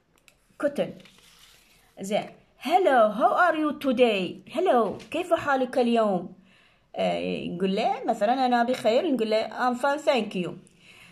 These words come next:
"She has a toothache, آه، where should go، آه، you go؟" آم، يعني لما أسنانك، أو أسنانك هي شي، أسنانك، آه، يعني،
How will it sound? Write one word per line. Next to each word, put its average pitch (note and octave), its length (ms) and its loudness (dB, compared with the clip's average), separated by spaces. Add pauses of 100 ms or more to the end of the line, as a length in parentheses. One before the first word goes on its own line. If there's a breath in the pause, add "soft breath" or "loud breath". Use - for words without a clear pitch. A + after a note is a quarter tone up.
(160 loud breath)
"She C#4 280 -2
has C#4+ 380 2 (260)
a A#3 60 4
toothache, D4+ 640 0 (180)
آه، A3+ 200 2
where B3+ 340 4
should A#3+ 320 -6
go، A3+ 140 -10
آه، B3 300 0
you C4 160 -2
go؟" D#4+ 200 4 (560 loud breath)
آم، G3 500 -2
يعني G3 220 0
لما A3 400 0
أسنانك، B3 680 -2
أو G#3+ 60 4
أسنانك G3+ 560 -2
هي F#3+ 100 -2
شي، F#3+ 280 -8 (300 loud breath)
أسنانك، B3 600 0
آه، - 20 2
يعني، F#3+ 540 -2